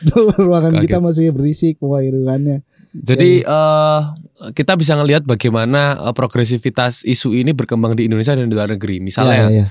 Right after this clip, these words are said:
Speaker 2: Bayern Munchen telah membentangkan, supporter Bayern Munchen telah membentangkan sebuah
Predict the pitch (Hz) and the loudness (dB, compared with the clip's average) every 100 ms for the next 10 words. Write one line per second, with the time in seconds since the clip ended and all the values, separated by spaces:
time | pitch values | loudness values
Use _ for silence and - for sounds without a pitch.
0 | - _ _ _ _ - 139 165 220 220 | -6 _ _ _ _ 0 2 2 2 2
1 | 170 165 202 151 143 147 131 127 135 131 | 2 0 0 0 0 0 0 0 0 0
2 | 131 131 131 127 - 147 - 151 143 139 | 0 0 -2 -4 -4 -2 -2 0 0 0
3 | 139 143 180 170 165 127 113 127 120 131 | 2 0 0 0 0 0 -2 -2 -2 -4
4 | 131 127 117 117 113 110 | -4 -4 -4 -2 -2 -4